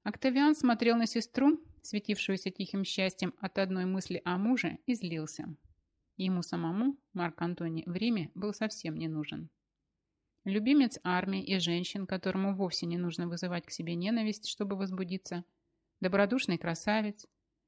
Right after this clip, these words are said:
ему простят все грехи, забудут и Клеопатру, и детей от нее, и вранье про победу в Парфии. Зато будут с восторгом кричать слова приветствия только за то, что не свернул себе шею в этой Армении.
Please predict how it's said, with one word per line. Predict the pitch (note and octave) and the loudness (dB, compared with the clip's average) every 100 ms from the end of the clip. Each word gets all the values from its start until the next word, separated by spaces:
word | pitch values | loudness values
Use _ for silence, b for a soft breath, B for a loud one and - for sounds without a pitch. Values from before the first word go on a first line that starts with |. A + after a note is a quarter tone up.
| _ | _
ему | D4 D4+ | 6 6
простят | C4 C4 - C#4 | 6 2 4 2
все | C4 C4 | 2 0
грехи, | F3+ F#3+ - G#3+ G#3+ G#3 - _ - | 0 -4 -2 -2 -2 -4 -14 _ -10
забудут | F#3 G3+ B3+ A#3 - | -2 0 2 0 -2
и | |
Клеопатру, | - E3 D#3+ G3+ G#3+ G3+ F#3 F3+ _ - | -4 -2 -2 2 0 0 -6 -6 _ -10
и | |
детей | E3+ D#3+ - A3 | -8 -6 0 0
от | G#3 | 2
нее, | F#3+ F#3 F3+ G3 _ _ _ _ - | 0 -2 -4 -8 _ _ _ _ 0
и | D4 | 4
вранье | A#3+ F#3 F3 G#3 A3 | 4 4 2 2 2
про | - | 0
победу | - F#3+ F#3 F#3 | -2 0 0 -2
в | - | -2
Парфии. | - F#3 E3 - E3 E3+ _ _ _ _ _ - | -2 -2 -2 -8 -8 -8 _ _ _ _ _ -4
Зато | C4+ C#4 D4+ | -2 4 4
будут | C#4 C4 | 6 4
с | B3 | 2
восторгом | B3 - D4 A3+ G3+ | 0 2 2 4 2
кричать | G3+ F#3+ - G#3 G#3 | 0 -4 0 0 0
слова | - F3+ F3 | -2 -2 -2
приветствия | F#3 F#3+ B3+ B3+ G3+ F#3 | -2 0 0 -2 -4 -2
только | C4 B3 F#3+ | 0 -2 -2
за | F#3+ | -4
то, | F3+ - A#3+ B3+ _ _ | -4 0 2 0 _ _
что | - - G3+ | -14 -6 -2
не | F#3+ | -2
свернул | - F#3 G3 A3+ | -2 -4 -2 -2
себе | - F3+ F#3 | -2 -4 -2
шею | - E3+ E3 E3 | -2 -2 -4 -6
в | |
этой | D#3+ E3 E3 | -6 -4 -4
Армении. | E3+ E3 D#3 D#3 | -2 -4 -4 -6